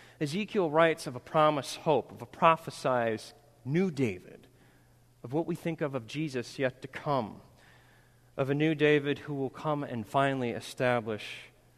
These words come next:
everlasting peace. The hope after World War One goes all the way back to here and beyond that, that everlasting peace will come only in the servant king.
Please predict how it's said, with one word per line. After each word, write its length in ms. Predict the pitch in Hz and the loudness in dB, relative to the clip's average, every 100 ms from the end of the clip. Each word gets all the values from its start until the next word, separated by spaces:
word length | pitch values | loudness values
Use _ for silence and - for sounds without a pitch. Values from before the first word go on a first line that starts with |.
| _ _ _ | _ _ _
everlasting 800 | - 123 117 123 131 - 104 92 | -6 -2 2 4 2 -4 -10 -10
peace. 380 | - - - - - - - - _ _ _ _ | -10 -12 -12 -18 -20 -20 -20 -20 _ _ _ _
The 80 | 120 | 2
hope 280 | - 156 - | 6 6 6
after 280 | 143 139 127 | 6 6 0
World 300 | 127 139 127 | 0 0 0
War 160 | 131 | -2
One 280 | 117 143 127 | 0 -2 -2
goes 240 | 110 107 | -2 -2
all 200 | 113 123 | -2 -2
the 60 | 120 | -2
way 160 | 110 107 | -4 -4
back 300 | 113 117 - | -2 -4 -6
to 60 | |
here 200 | 117 123 | -8 -6
and 120 | 113 | -6
beyond 380 | 104 113 113 104 | -4 -4 -4 -6
that, 380 | 110 127 98 - - _ _ _ _ _ | -6 -8 -10 -16 -20 _ _ _ _ _
that 120 | 123 | -2
everlasting 600 | 120 117 113 110 107 - 110 | 0 0 -2 -2 -4 -10 -10
peace 400 | - 110 92 - | -8 -8 -8 -14
will 80 | |
come 380 | 101 - 117 95 87 _ _ | -12 -8 -8 -8 -14 _ _
only 480 | 127 120 101 87 - _ _ _ _ _ _ | -8 -6 -8 -14 -20 _ _ _ _ _ _
in 80 | 113 | -12
the 60 | 98 | -10
servant 460 | - 101 87 90 | -8 -8 -8 -14
king. 400 | - - 104 82 | -16 -14 -14 -14